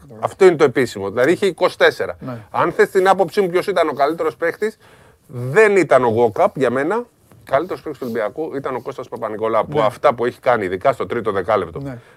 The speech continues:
Speaker 2: που είναι παντού.
Speaker 1: Ναι, είναι παντού ο Κώστας.
Speaker 2: Δεν, δε-, δε-, δεν γίνεται αυτό. Και
Speaker 1: Είναι
Speaker 2: βγα-,
Speaker 1: παντού.
Speaker 2: και βοηθάει και στην επίθεση.
Speaker 1: Ναι.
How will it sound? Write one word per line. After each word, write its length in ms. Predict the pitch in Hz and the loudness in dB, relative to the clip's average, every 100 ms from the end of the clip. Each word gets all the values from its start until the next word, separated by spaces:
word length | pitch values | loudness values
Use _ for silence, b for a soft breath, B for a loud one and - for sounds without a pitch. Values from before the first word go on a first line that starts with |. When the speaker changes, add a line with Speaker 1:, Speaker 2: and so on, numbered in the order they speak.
| _ | _
Speaker 2:
που 160 | 120 135 | 2 2
είναι 140 | 139 | 4
παντού. 480 | 110 101 92 113 - | 4 2 2 -2 -4
Speaker 1:
Ναι, 280 | 139 139 113 - | -12 -12 -14 -14
είναι 240 | 135 113 | -12 -12
παντού 220 | - - 127 | -12 -12 -12
ο 20 | |
Κώστας. 260 | 117 - 117 | -14 -20 -8
Speaker 2:
Δεν, 220 | 110 147 | 2 2
δε-, 260 | 120 117 113 | 2 0 0
δε-, 80 | 117 - 98 113 | -2 -8 -12 -14
δεν 300 | 107 110 147 | -4 0 2
γίνεται 400 | 135 190 180 92 | 2 2 2 0
αυτό. 120 | 87 | -2
Και 60 | - | -4
Speaker 1:
Είναι 80 | 123 | 2
Speaker 2:
βγα-, 100 | 139 | 2
Speaker 1:
παντού. 80 | 117 | 4
Speaker 2:
και 60 | 123 | 4
βοηθάει 320 | 135 156 180 | 6 6 4
και 80 | 123 | 4
στην 120 | 117 | -2
επίθεση. 420 | 85 90 - - - | -4 -6 -8 -18 -8
Speaker 1:
Ναι. 300 | 160 139 | -6 -6